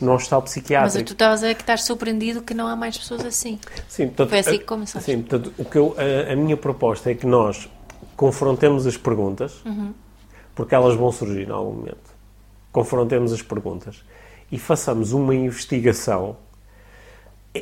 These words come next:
Speaker 1: ao mesmo tempo que continuamos a jogar o jogo.
Speaker 2: Uhum.
Speaker 1: Vamos continuar a fazer de conta que,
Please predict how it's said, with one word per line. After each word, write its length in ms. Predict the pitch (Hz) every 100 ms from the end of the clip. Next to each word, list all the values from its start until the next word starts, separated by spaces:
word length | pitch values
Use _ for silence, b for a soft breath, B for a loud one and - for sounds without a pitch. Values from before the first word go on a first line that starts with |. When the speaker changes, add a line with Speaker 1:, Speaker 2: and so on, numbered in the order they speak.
| - - -
Speaker 1:
ao 200 | 151 147
mesmo 720 | 156 151 175 185 165 160 143
tempo 420 | - 143 143 147
que 120 | -
continuamos 600 | - 160 165 160 151 151
a 40 |
jogar 220 | 147 151 143
o 60 |
jogo. 320 | 143 151 113 -
Speaker 2:
Uhum. 160 | 214 185
Speaker 1:
Vamos 200 | 165 151
continuar 380 | 180 165 170 156
a 60 |
fazer 280 | 151 151 160
de 60 | 135
conta 360 | - 135 131 127
que, 600 | - 113 110 104 113